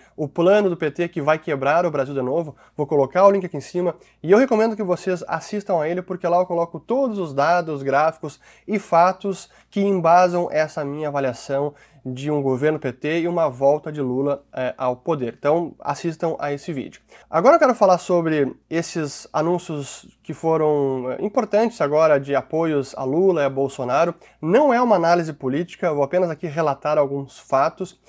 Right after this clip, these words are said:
e depois explicar melhor essa minha posição sobre o que o plano do P T representa para o Brasil no curto prazo, no longo prazo,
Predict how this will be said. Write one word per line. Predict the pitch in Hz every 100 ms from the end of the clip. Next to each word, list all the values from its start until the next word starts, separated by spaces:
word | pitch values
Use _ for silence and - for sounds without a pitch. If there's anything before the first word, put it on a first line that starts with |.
| - _
e | 226
depois | 285 277 240 269 269
explicar | 262 - 233 - 190
melhor | 196 160 151 165 -
essa | - 151 156
minha | 151
posição | 143 135 131 - 180 220 233 - _ _
sobre | - 175 165 156 156 151 143 _ _ _ _ -
o | 165
que | -
o | 294
plano | 220 208 214
do | 180
P | 170
T | 151 170
representa | 160 147 156 131 143 143 139
para | - 131
o |
Brasil | 123 120 117 160 175 -
no | - 185 240
curto | 320 320 254
prazo, | 175 180 190 196 -
no | 175 190
longo | 180 160 139
prazo, | 143 147 170 175